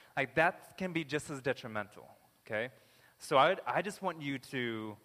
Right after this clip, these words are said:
stop lazy, lazily accepting things and actually to start wisely engaging what you ingest,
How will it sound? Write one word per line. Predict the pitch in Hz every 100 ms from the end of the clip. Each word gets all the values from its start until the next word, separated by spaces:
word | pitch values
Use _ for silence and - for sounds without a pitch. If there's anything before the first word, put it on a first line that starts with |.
| _
stop | - - 147 156
lazy, | 151 135 127 131 131
lazily | 120 117 120 117
accepting | 113 - 120 - 110
things | - 95 92 98 -
and | 120
actually | 95 170 - 147
to |
start | - 135 107
wisely | 113 120 135 131
engaging | 113 104 113 120 110 104 - - -
what | 135 151 165
you | 135 127 120 117 113 117 -
ingest, | 117 107 107 92 -